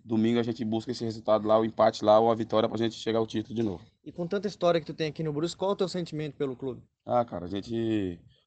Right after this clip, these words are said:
Speaker 1: nossa família também, eh, nossos filhos, eles estudam aí há muito tempo aqui na escola também. A gente já gosta da cidade, cara. Eu acho que abraçaram a gente aqui de uma maneira diferente.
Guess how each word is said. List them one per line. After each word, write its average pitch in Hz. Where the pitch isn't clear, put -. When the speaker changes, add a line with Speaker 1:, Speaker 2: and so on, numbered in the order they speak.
Speaker 1:
nossa 107
família 107
também, 104
eh, 95
nossos 92
filhos, 110
eles 92
estudam 104
aí 104
há 107
muito 101
tempo -
aqui -
na 104
escola 101
também. 98
A 110
gente 117
já 135
gosta 131
da -
cidade, 123
cara. 92
Eu 95
acho 98
que 110
abraçaram 110
a 117
gente 110
aqui 104
de 107
uma 113
maneira 110
diferente. 113